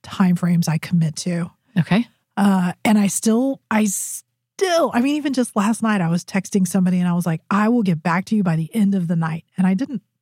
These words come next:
Speaker 1: right? So I
Speaker 2: Mm-hmm.
Speaker 1: still catch myself overcommitting. So I think number one, it's an, it's an awareness of when I overcommit. Don't beat myself up, but I just go, "Okay, you gotta do better next time." Number two,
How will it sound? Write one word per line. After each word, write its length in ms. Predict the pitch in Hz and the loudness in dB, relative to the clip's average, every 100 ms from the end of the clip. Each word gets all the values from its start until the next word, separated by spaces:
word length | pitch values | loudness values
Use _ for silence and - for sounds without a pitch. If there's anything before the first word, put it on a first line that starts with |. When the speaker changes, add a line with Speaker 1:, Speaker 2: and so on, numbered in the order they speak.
| _ _ _ _ | _ _ _ _
Speaker 1:
right? 180 | 202 269 - | -4 -4 -4
So 140 | - | 0
I 40 | 220 | 2
Speaker 2:
Mm-hmm. 60 | 208 | 0
Speaker 1:
still 840 | - - - 269 294 254 196 - _ _ _ | -2 -12 -4 2 4 4 0 -4 _ _ _
catch 300 | - 233 226 | -4 -2 0
myself 560 | 208 185 - 160 165 - _ _ _ _ 240 | 2 0 0 -4 -4 -8 _ _ _ _ 2
overcommitting. 1000 | 202 190 185 190 185 - 180 160 165 175 _ _ _ _ _ _ _ _ | 2 2 0 -2 -4 0 0 2 -2 -8 _ _ _ _ _ _ _ _
So 120 | - 269 | 0 2
I 80 | |
think 180 | 269 330 | 2 0
number 160 | 311 269 | 0 2
one, 200 | 220 208 | 2 0
it's 120 | - | 0
an, 100 | 208 - | -4 -4
it's 160 | 196 | -2
an 60 | 220 | 0
awareness 560 | 202 208 202 180 160 | 0 0 0 -2 -4
of 180 | 190 170 | -4 -2
when 200 | 180 214 | 0 0
I 160 | 202 190 | 0 -2
overcommit. 720 | 190 185 185 185 190 175 175 - | -2 0 -2 0 0 -2 -6 -8
Don't 180 | 240 311 | -2 0
beat 120 | 262 | 2
myself 380 | 226 233 214 185 | 0 0 -2 -2
up, 180 | 170 196 | -4 -2
but 100 | 220 | 0
I 100 | 208 | 0
just 160 | 208 196 | 0 0
go, 180 | 196 247 | 0 0
"Okay, 220 | 233 202 | 0 0
you 100 | 208 | 0
gotta 140 | 214 | 0
do 120 | 190 | 0
better 180 | 208 202 | 0 0
next 240 | 180 147 - | -2 -6 -8
time." 300 | 165 170 175 _ - | -6 -6 -8 _ 0
Number 140 | 208 | 0
two, 340 | 202 285 302 | 2 0 0